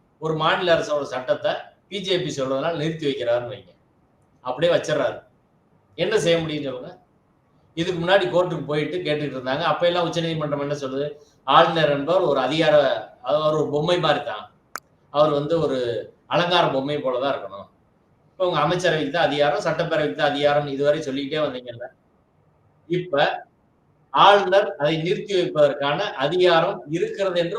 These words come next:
மறைமுகமா சுப்ரீம் கோர்ட் சொல்லியிருக்கு. இப்ப ரெமடியே இல்லையே, நீங்க சுப்ரீம் கோர்ட்டுக்கு இனிமே போக முடியாது. போனாலும், ஏற்கனவே அந்த ரெஃபரன்ஸ்ல சொல்லிட்டாங்கல்ல அப்படின்னு சொல்லுவாங்க. இந்த ரெஃபரன்ஸ், ரெஃபரன்ஸோட சட்ட ரீதியான வேல்யூ என்னன்னு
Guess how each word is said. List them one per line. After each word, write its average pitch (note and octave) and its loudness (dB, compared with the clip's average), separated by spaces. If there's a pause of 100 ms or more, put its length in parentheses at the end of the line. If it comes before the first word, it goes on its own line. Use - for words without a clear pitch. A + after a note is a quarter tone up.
மறைமுகமா A#3+ 2
சுப்ரீம் F#3+ -2
கோர்ட் E3 -4
சொல்லியிருக்கு. C#3+ -4
இப்ப - -6
ரெமடியே A#3+ 0
இல்லையே, F3+ 0 (580)
நீங்க E3 -4
சுப்ரீம் A#3 -4
கோர்ட்டுக்கு F3+ 2
இனிமே F3 -4
போக F3 -2
முடியாது. D3+ -4 (1500)
போனாலும், E3+ 4
ஏற்கனவே F3+ -2
அந்த F3+ -2 (100)
ரெஃபரன்ஸ்ல D3+ -4
சொல்லிட்டாங்கல்ல C3+ -4 (160)
அப்படின்னு D#3+ -12
சொல்லுவாங்க. A#2+ -6
இந்த B2+ -10
ரெஃபரன்ஸ், G3+ -4 (500)
ரெஃபரன்ஸோட F3 -2
சட்ட F3 -4
ரீதியான - -6
வேல்யூ F#3+ 2
என்னன்னு F3 -4